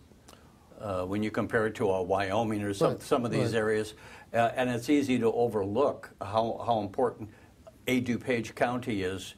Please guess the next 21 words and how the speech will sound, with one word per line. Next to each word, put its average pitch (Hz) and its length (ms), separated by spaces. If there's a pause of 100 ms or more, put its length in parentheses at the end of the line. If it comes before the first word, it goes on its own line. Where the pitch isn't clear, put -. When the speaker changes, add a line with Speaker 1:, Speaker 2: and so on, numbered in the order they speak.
(120)
Speaker 1:
to 123 160
the 101 280
actual, 117 320
the 98 260 (760)
part 123 160
and - 80
parcel 113 280
of 98 40
the 98 80
economy 101 400
of 92 80
the 90 80
country. - 340 (280)
Speaker 2:
Yeah, 123 200
I 117 60
don't 113 120
know 113 100
the 107 180
answer 107 200
to 98 80
that. 101 180